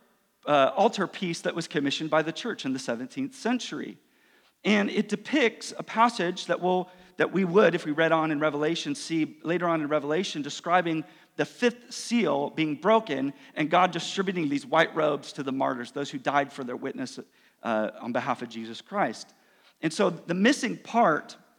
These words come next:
above is believed to show Jesus Christ, a picture of the sacrificial lamb opening up the fifth seal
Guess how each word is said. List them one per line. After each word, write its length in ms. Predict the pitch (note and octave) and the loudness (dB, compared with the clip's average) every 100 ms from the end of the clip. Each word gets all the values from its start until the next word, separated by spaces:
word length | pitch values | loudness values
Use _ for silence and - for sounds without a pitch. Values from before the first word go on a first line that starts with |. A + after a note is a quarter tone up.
| - | -8
above 560 | C#3+ G#3 F3 B2 C3+ - - _ _ | 4 8 8 6 0 -12 -20 _ _
is 180 | F3+ E3+ | -2 -2
believed 720 | G3 G3 A3 A#3+ A#3 - - | -4 0 2 0 -2 -8 -8
to 100 | G3 | -4
show 400 | - A#3+ G3 D3 | 0 4 6 4
Jesus 380 | C#3 C#3 C3+ - | 0 -8 -8 -8
Christ, 420 | C3+ G2 - - _ _ _ _ _ _ _ _ _ - | -6 -6 -10 -20 _ _ _ _ _ _ _ _ _ -14
a 40 | |
picture 340 | - G#3 G#3+ | -10 -6 -2
of 100 | E3+ | -2
the 60 | D3 | -2
sacrificial 680 | - G3 G3 G3 G3 - F#3 | 0 0 0 -2 -2 -2 -2
lamb 380 | D3+ D3 D3 - _ _ - _ - | 0 0 -2 -6 _ _ -20 _ 0
opening 380 | F#3 G3 F#3 F3 | 2 2 2 4
up 240 | E3+ - | 4 0
the 80 | D#3 | -6
fifth 400 | - G3 G3 - | -2 -2 -2 -8
seal 540 | - - F#3+ D3 C3+ | -12 -4 0 2 2